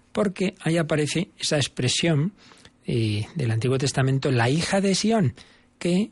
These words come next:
pues, se aplica al pueblo de Israel, pero el pueblo de Israel está personificado en María.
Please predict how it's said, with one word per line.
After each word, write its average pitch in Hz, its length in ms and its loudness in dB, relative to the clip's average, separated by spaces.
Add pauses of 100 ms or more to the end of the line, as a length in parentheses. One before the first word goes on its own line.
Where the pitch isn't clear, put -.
(160)
pues, - 200 -2
se - 100 -4
aplica 117 440 -2
al 120 200 0
pueblo 131 280 0
de 170 100 2
Israel, 151 380 2
pero 254 380 0
el - 60 -20
pueblo 233 240 0
de 220 60 2
Israel 196 180 2
está 196 180 -2
personificado 180 880 0
en 170 60 2
María. 139 360 0